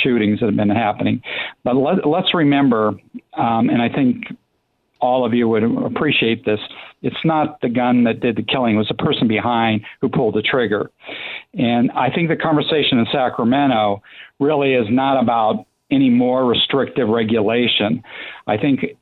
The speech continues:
the real conversation is who are these people who are doing these mass shootings? May it be in Gilroy,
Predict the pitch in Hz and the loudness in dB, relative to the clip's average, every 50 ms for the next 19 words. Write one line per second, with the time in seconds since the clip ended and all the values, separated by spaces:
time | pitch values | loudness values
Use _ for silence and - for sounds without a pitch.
0 | _ _ - 123 123 113 120 151 190 202 - - 147 135 113 113 - - - 120 | _ _ -6 -2 -2 0 2 0 0 0 0 0 0 2 2 2 0 0 0 0
1 | 117 - - 131 120 113 107 - - 202 190 170 151 131 127 123 - - - 143 | 0 0 2 2 2 2 0 0 0 0 2 2 2 2 2 0 0 0 0 0
2 | 147 143 - 120 110 104 120 135 120 113 127 127 123 120 117 110 104 120 117 110 | 0 0 0 0 0 0 0 0 0 2 2 2 4 4 2 2 2 0 0 2
3 | 110 107 - - - - 123 113 107 104 95 - 98 - - - - - - - | 2 2 0 0 0 0 0 0 2 2 0 0 -2 -4 -6 -10 -16 -16 -16 -10
4 | - - 127 123 127 117 107 131 123 117 117 110 123 139 135 135 139 131 131 127 | -4 -2 0 0 0 0 0 0 2 2 2 2 2 2 2 2 0 0 0 0
5 | 123 120 120 117 117 113 | 2 2 2 2 0 0